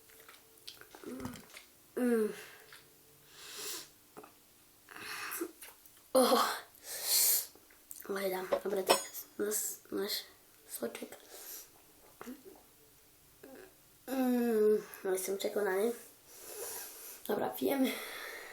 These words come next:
O, wam pokażę. Mm.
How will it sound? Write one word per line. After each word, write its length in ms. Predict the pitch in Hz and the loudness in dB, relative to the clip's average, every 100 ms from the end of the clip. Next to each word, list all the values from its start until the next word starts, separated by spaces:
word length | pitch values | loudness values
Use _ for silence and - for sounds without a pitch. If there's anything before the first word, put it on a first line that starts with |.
| - - - - - - - | -14 -16 -18 -18 -18 -14 0
O, 340 | 226 233 - | 4 4 2
wam 200 | 214 226 | -2 -2
pokażę. 420 | 226 233 254 277 262 269 - - - - - - - - - - - - - - - - - - - - - - - - - - - - - - - - - - - - - - - - - - - - 233 - | -2 0 0 0 -2 -8 -18 -20 -20 -20 -20 -20 -16 -16 -16 -16 -20 -20 -20 -20 -20 -20 -20 -20 -20 -20 -20 -20 -20 -20 -20 -20 -20 -20 -20 -18 -18 -18 -20 -20 -20 -20 -20 -20 -20 -20 -20 -18 -14 -8 -8 -6
Mm. 300 | 208 226 214 | 2 8 8